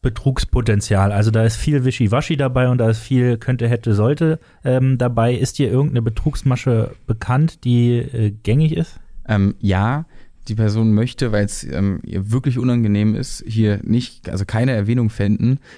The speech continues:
Speaker 2: Deswegen lassen wir Nico da auch wo-, komplett raus.
Speaker 1: <laughs>
Speaker 2: Ähm, dem ist das aber wohl mal erzäh-, äh, passiert, hat er hier im Vorfeld erzählt. Äh, tatsächlich eine clevere Masche, wie ich finde. Also, äh, wir hatten ja hier letztens auch mal über so ein paar Internet-Ebay-Maschen gesprochen, wo man sagen musste, also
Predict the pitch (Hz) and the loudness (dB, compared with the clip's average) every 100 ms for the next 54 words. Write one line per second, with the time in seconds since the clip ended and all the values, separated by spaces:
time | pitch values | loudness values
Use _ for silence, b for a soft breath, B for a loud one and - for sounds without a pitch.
0 | B 101 - 104 107 110 113 107 117 120 | B -6 0 0 0 2 2 2 2 0
1 | 107 92 107 101 - 120 110 107 113 196 | 0 -2 -4 -6 -4 -2 -2 2 2 2
2 | 170 160 - 160 156 101 104 104 - 113 | 2 0 -4 -6 -2 0 2 0 0 0
3 | 120 135 135 107 120 110 131 127 107 104 | 0 0 0 0 0 0 0 0 0 0
4 | - 113 110 107 104 - 147 151 117 113 | 2 2 2 2 0 0 0 0 0 2
5 | 113 110 120 131 127 110 - 123 135 - | 0 0 -2 -2 -4 -4 -4 -2 -2 -6
6 | B B - 107 104 101 117 131 151 - | B B -2 -2 0 -2 -2 -2 -2 0
7 | 117 113 _ _ - 104 127 151 90 78 | -2 -4 _ _ -4 0 0 0 -2 -4
8 | 76 - 87 87 92 - 98 113 147 - | -4 -6 -8 -8 -12 -4 0 0 0 -4
9 | 101 92 b b _ 95 98 - 101 101 | -6 -6 b b _ -4 -2 0 0 0
10 | 95 104 110 - 107 104 90 101 98 95 | 0 -2 -4 -4 -2 0 0 0 0 -2
11 | - 101 104 107 120 117 110 104 - 120 | -2 -2 -2 0 -2 0 0 0 -4 -2
12 | 113 104 104 110 101 101 - 110 107 95 | 2 0 0 -2 -2 -4 -4 0 0 0
13 | 98 98 95 92 90 104 101 98 - 69 | 0 0 -2 -4 -2 0 0 -2 -6 -6
14 | 87 | -6